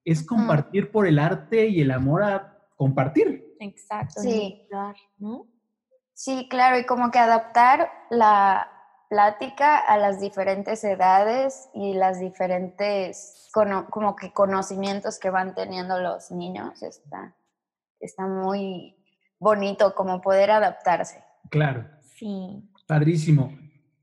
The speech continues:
Speaker 1: Ahora sí.
Speaker 3: Ahora sí.
Speaker 1: Le vamos a dejar a Miri que haga
Speaker 3: <laughs>
Speaker 1: esta primera introducción.
Speaker 3: Yo quiero hacerla porque es mi amiga.
Speaker 1: Así
Speaker 3: Ay,
Speaker 1: es.
Speaker 3: <laughs> yo me la
Speaker 2: <laughs>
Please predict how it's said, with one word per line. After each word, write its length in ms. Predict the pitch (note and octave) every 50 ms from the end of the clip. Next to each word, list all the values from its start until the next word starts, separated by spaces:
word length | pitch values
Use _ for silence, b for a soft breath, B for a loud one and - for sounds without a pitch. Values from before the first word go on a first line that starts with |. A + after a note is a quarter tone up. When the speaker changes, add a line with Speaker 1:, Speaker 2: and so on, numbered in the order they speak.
| _ _ _ _
Speaker 1:
Ahora 280 | F#3+ G3+ A#3 A#3 A#3 F3+
sí. 240 | - D#3 B2+ - - - - _ _ _ _ _
Speaker 3:
Ahora 560 | G3+ G#3 G#3 G#3 G3+ G3+ G3+ G#3 G#3+ A3 G#3+
sí. 80 | F3
Speaker 1:
Le 160 | D#3 D#3 D#3+ D#3+
vamos 320 | F3 F#3+ G3 G3+ F#3 F#3+
a 20 |
dejar 300 | F3 D3+ D3+ D#3 E3+ F3
a 80 | E3+ D#3
Miri 360 | D#3 E3 F#3 G3 G#3 A#3+ A3
que 140 | - C#4+ -
haga 400 | C3+ - - C#3 C#3+ - - C#3+
Speaker 3:
<laughs> 100 | C#3+ C#3+
Speaker 1:
esta 460 | - - D#3+ D3+ C#3+ C#3+ C3+ C3 A#2+ - - _ - _ _ _ _
primera 320 | - F3+ G3+ G#3+ A#3+ B3+ B3+
introducción. 960 | A#3+ G#3+ - G3+ E3 D3+ C#3+ C3+ - - - - - D#3 D3 C3 B2+ A#2 A#2
Speaker 3:
Yo 220 | - D4+ D4+ D4+ D#4
quiero 200 | D#4+ E4 F4 F4
hacerla 500 | F4 F4 F4 D4 C#4 C#4 C4+ C#4 C#4 -
porque 380 | A3 - - - G3 F3 G3+ A3+
es 80 | G3+
mi 100 | A#3+ B3 A3
amiga. 440 | G3 G3 G3+ G#3 G#3+ G3+ F3 E3+ -
Speaker 1:
Así 300 | - A#3 A#3 A#3+ - C4
Speaker 3:
Ay, 180 | C4 B3+ C4
Speaker 1:
es. 80 | G4 -
Speaker 3:
<laughs> 380 | - F#4+ - G4+ F#4+ - - -
yo 120 | - C#4 C4+
me 60 | C#4+ D4+
la 100 | D#4+
Speaker 2:
<laughs> 0 | E4+